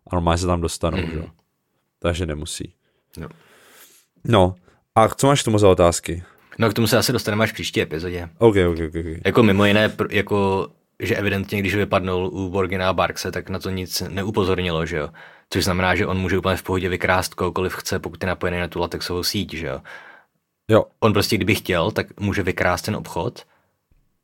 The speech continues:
Speaker 2: víš, vyskočit krbem, vzít
Speaker 1: Jo.
Speaker 2: cokoliv tam vidí a skočit zpátky do krbu a u-, odejít a nikdo si ničeho nevšimne,
Speaker 1: Mhm.
Speaker 2: víš? A jako, tady to přece funguje evidentně teda úplně jako s jakýmkoliv místem, který je napojený na tu lat-, latexovou síť,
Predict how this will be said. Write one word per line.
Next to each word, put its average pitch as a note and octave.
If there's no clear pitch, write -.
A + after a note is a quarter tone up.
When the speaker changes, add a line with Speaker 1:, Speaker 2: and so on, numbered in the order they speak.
Speaker 2:
víš, A2
vyskočit G#2
krbem, F2+
vzít F#2+
Speaker 1:
Jo. G#3
Speaker 2:
cokoliv G2+
tam G2+
vidí F2+
a F2+
skočit -
zpátky F#2
do G#2
krbu F2+
a F#2+
u-, F2
odejít E2+
a -
nikdo F2
si -
ničeho F#2+
nevšimne, F#2
Speaker 1:
Mhm. A2
Speaker 2:
víš? -
A G2
jako, G2
tady F#2+
to E2+
přece F#2+
funguje G2
evidentně F#2
teda F#2+
úplně F#2
jako F#2
s F2
jakýmkoliv F#2
místem, E2+
který F#2+
je F#2+
napojený F2+
na F2
tu E2
lat-, F2
latexovou F2+
síť, -